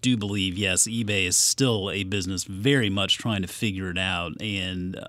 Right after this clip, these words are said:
it, it's just got a really funny history where these types of investments are concerned.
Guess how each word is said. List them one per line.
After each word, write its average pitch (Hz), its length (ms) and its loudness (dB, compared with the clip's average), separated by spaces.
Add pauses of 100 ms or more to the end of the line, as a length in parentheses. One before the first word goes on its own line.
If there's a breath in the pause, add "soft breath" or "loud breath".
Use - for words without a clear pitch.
it, 101 440 -8
it's 120 160 -4
just 151 200 -2
got 151 140 2
a 117 100 4
really 117 760 0
funny 143 640 0
history 98 600 -2
where 95 240 -4
these 107 340 0
types - 440 -2
of 101 100 -4
investments 101 560 0
are 95 60 -6
concerned. 117 640 2